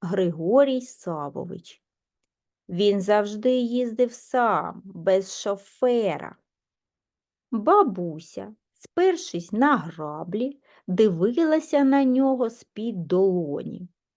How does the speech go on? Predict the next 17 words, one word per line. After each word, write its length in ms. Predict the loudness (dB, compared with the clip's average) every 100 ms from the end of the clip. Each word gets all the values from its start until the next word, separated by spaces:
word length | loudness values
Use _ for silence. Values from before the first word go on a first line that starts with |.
| _ _ _ _ _ _ _ -12
«Доброго 720 | -6 -2 2 4 6 6 6
дня!» 560 | 4 2 0 2 0 -2
привітався 800 | -2 0 0 0 0 -2 -4 -6
тато, 460 | -2 -4 -4 -6 -4
вилазячи 680 | -2 0 -2 -4 -8 -8
з 60 | -6
машини. 760 | -4 -4 -6 -6 -6 -8 -12 -16 _ _ _ _ _ _ _ -4
Був 340 | 6 8 8
він 240 | 4 2
огрядний, 1000 | 0 -2 -6 -2 2 4 6 4 0 -4
з 100 | 2
обвітреним 800 | 2 2 -2 -2 0 0 0 -2
лицем 840 | -2 -4 -6 -12 -4 0 2 0 -4
і 160 | -10
засмаглою 1080 | -6 -6 -6 -8 -6 2 4 4 2 0 0
блискучою 1080 | -2 -6 -10 -14 -4 0 0 -2 -4 0 0
лисиною. 1080 | -2 -4 -2 0 -2 -6 -14 -12 -10 -10 -12